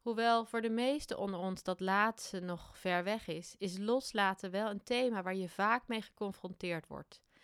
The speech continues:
en dus mee kan oefenen, zodat het ook in de moeilijke situaties van het leven lukt. Met tevredenheid terugkijken op een dag,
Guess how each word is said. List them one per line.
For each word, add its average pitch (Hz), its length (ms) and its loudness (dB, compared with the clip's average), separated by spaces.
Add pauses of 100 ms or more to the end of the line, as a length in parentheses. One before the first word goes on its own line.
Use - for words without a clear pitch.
(300)
en 226 200 0
dus 240 240 -4
mee 277 220 0
kan 160 220 -6
oefenen, 160 520 -8
zodat 185 340 -4
het 185 160 -8
ook 196 260 0
in 190 140 -4
de 190 80 0
moeilijke 240 500 0
situaties 165 760 -6
van 180 140 -8
het 180 100 -8
leven 185 360 -4
lukt. - 460 -10 (2250)
Met 226 180 -2
tevredenheid 269 760 2
terugkijken 156 680 -4
op 160 100 -10
een 170 140 -6
dag, 214 460 -4